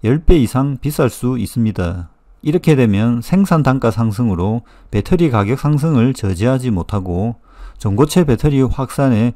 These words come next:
걸림돌이 될 것입니다. 사실 액체 전해질을 사용하면 바로 해결될 문제들이 전고체에서는 중요한 기술적인 요소가 되고 영원히 이것을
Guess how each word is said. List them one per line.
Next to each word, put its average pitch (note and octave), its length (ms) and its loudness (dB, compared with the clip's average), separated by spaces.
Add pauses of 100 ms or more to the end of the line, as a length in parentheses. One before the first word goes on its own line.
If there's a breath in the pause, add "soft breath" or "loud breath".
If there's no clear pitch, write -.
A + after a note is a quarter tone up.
(220 soft breath)
걸림돌이 A#2+ 800 2
될 F#2 140 -4
것입니다. F2 760 -2 (440)
사실 D#3+ 380 -2
액체 F3 240 4
전해질을 C3+ 480 4
사용하면 G#2+ 720 0 (340 soft breath)
바로 A#2 380 4
해결될 C#3 520 2
문제들이 G#2+ 760 -2 (720 soft breath)
전고체에서는 A#2+ 1000 2 (240 soft breath)
중요한 A#2+ 520 2
기술적인 C3+ 720 0
요소가 A2 480 0
되고 G2+ 520 -2 (380 soft breath)
영원히 C3+ 500 4
이것을 C#3 520 0